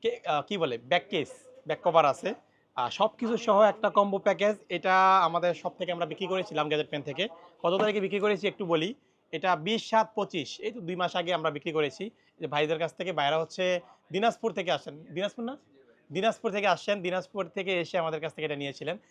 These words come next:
আজকে একটু ফিনান্সিয়ালি ক্রাইসিস, এই জন্য সেল করে যেতে আসছেন। তো সব কিছু মিলিয়ে কম্বো প্যাকেজ। আহ, প্রাইসটা আসলে মেনশন করলাম না,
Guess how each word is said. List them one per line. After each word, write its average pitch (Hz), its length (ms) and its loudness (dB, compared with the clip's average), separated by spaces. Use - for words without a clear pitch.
আজকে 202 400 -2
একটু 202 220 -6
ফিনান্সিয়ালি 196 440 -4
ক্রাইসিস, 202 380 -2
এই 180 80 -4
জন্য 175 280 -4
সেল 185 180 0
করে 180 140 0
যেতে 175 160 0
আসছেন। 180 320 2
তো 170 60 -14
সব 190 200 2
কিছু 233 200 -2
মিলিয়ে 233 260 4
কম্বো 226 300 4
প্যাকেজ। 233 480 0
আহ, 175 160 2
প্রাইসটা 247 440 2
আসলে 254 240 0
মেনশন 226 340 -2
করলাম 220 240 4
না, 208 200 2